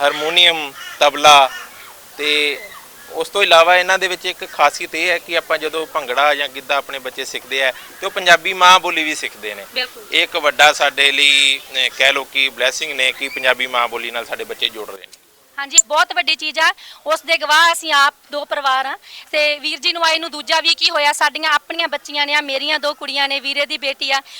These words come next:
Speaker 2: ਸੋ ਇਹਨਾਂ ਨੇ ਹਜੇ ਦੋ ਹੀ ਕਲਾਸਾਂ ਲਈਆਂ ਨੇ। ਇਹਨਾਂ ਦੋ ਕਲਾਸਾਂ ਦੇ ਵਿੱਚ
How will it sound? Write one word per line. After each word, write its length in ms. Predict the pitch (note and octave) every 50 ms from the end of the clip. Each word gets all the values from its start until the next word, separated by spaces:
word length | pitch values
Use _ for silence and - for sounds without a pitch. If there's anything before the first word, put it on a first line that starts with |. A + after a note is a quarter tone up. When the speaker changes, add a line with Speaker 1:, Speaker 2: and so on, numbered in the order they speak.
| - -
Speaker 2:
ਸੋ 100 | - D#4+
ਇਹਨਾਂ 240 | D#4+ E4 F#4 F#4+
ਨੇ 80 | F#4 F#4+
ਹਜੇ 180 | F4+ E4+ F4 F4
ਦੋ 280 | A#3+ G#3+ C#4+ C#4 C#4+
ਹੀ 80 | F4 G4+
ਕਲਾਸਾਂ 420 | - F#4+ E4+ E4+ F4+ - F4 E4+
ਲਈਆਂ 260 | D#4 D4 C#4+ C#4+ D4
ਨੇ। 80 | D4 D4+
ਇਹਨਾਂ 240 | D#4 D#4 E4 F#4+ F#4
ਦੋ 240 | A#3 A#3 C#4 D4 E4+
ਕਲਾਸਾਂ 420 | - F4+ E4+ E4+ F4+ - F4 E4
ਦੇ 100 | D4+ D#4+
ਵਿੱਚ 400 | D4 C#4 C4 - - - C#4+ C#4